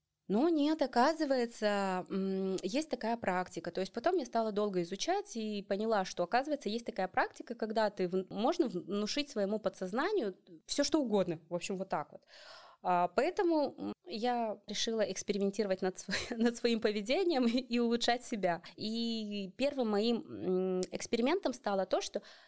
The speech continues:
я решила про-, попробовать, как это с, с моим бывшим мужем про-, провести. То есть, э, я решила, что нельзя обижаться на него, да. Ну, окей, не сложилось и не сложилось. Кстати,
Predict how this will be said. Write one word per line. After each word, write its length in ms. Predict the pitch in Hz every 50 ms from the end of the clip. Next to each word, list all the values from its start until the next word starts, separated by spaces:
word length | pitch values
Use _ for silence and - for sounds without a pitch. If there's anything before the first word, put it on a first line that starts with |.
| - _ _
я 160 | - 220 277
решила 400 | 311 285 - - 247 262 - 247
про-, 180 | 240 - 240 208
попробовать, 640 | - - 233 226 - 262 247 208 196 180 175 - -
как 240 | - 240 277 -
это 160 | 285 254 - 190
с, 320 | - - - - - -
с 40 | -
моим 280 | 190 185 190 220 247 233
бывшим 320 | 202 214 - - - 196 190
мужем 340 | 196 269 359 349 349 277 240
про-, 220 | - 196 196 196 196 - _ _ _ _
провести. 600 | - 208 202 196 202 196 - - - - 190 170 165
То 140 | 170 175
есть, 320 | 165 165 170 - - - -
э, 300 | 175 175 170 165 165 165 -
я 160 | - 233 226
решила, 360 | 226 214 - - 240 214 196
что 320 | 190 - - 185 175 170 175
нельзя 520 | 175 202 226 233 214 214 202 226 208 190 -
обижаться 580 | - 175 175 180 165 190 220 262 294 - -
на 140 | 320 339 339
него, 280 | 320 320 311 311 311 294
да. 180 | 233 247 285 311 - - - - - - _ -
Ну, 180 | 320 339 240 -
окей, 280 | 240 262 - 247 214 202
не 100 | 220 233
сложилось 560 | 233 - 240 247 240 339 403 427 370 - -
и 60 | 269
не 100 | 269 269
сложилось. 560 | 269 - 269 269 269 240 233 220 185 175 175
Кстати, 380 | - - - 277 277 277 -